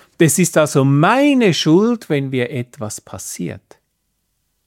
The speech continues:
Und das, was passiert, ach, da soll ich dann schuld sein. Und es geht nicht darum, um Schuld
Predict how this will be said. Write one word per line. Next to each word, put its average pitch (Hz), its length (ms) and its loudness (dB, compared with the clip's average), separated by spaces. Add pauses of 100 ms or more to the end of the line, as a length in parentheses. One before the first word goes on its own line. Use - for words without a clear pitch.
(840)
Und 135 260 -2
das, 180 200 0
was 170 220 2
passiert, 156 440 -2
ach, 143 220 -2
da 160 200 0
soll 143 320 -4
ich - 320 -6
dann 156 260 -6
schuld 147 380 -8
sein. - 280 -18 (1120)
Und 262 140 -2
es - 160 -8
geht 208 240 0
nicht 233 460 0
darum, 147 500 0 (580)
um 113 220 -4
Schuld 202 600 -4